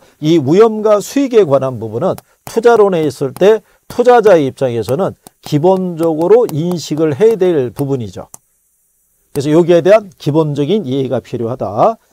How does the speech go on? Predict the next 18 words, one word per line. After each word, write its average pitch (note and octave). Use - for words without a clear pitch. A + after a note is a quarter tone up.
그래서 G3+
제일 G3+
먼저 F#3+
나오는 D#3
게 C#3+
위험과 F#3+
수익의 E3
측정이라고 E3
돼 B2
있어요. F#2+
자, C3+
내가 A3
부담하는 G3+
위험과 D3+
내가 E3
얻게 D#3
되는 F3
수익을 D#3+